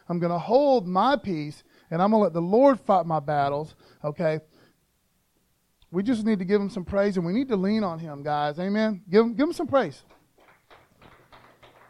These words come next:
That's what God wants us to have peace, guys. And, and that's what, you know,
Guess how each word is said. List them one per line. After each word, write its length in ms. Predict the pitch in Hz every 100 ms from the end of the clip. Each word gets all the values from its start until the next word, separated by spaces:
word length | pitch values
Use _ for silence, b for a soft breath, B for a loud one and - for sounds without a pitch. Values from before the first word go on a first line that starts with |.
| - - - _ _ _ _
That's 120 | -
what 120 | 151
God 220 | 143 160 156
wants 300 | 175 180 190
us 140 | 180
to 80 | 180
have 200 | 175 160
peace, 300 | 196 180 -
guys. 420 | 170 170 170 160
And, 120 | 147 - b b b b _ _ _ _ -
and 80 | 208
that's 140 | 262
what, 180 | 262 247 220
you 140 | 226
know, 240 | 247 233